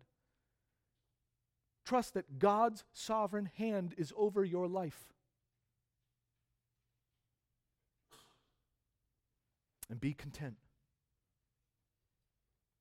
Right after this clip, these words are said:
And so to be content, not only must we trust in the sovereignty of God, but second,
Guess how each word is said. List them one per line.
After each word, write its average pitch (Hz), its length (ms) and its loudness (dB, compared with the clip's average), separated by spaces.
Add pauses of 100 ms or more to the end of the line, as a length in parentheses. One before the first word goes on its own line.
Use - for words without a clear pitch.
(560)
And 131 100 -10
so 196 200 6
to 180 80 8
be 170 120 2
content, 196 440 0
not 175 140 4
only 190 220 2
must 185 200 2
we 175 60 0
trust 208 400 2
in 175 80 -2
the 160 80 -4
sovereignty 190 480 2
of 147 100 0
God, 185 320 8
but 165 140 -2
second, 208 440 2